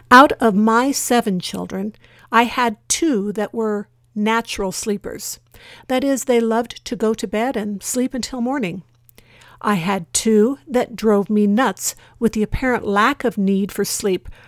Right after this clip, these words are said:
from birth to age four. The irony of that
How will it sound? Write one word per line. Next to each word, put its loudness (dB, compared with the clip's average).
from 4
birth -2
to -2
age -2
four. -2
The -2
irony 2
of -2
that 0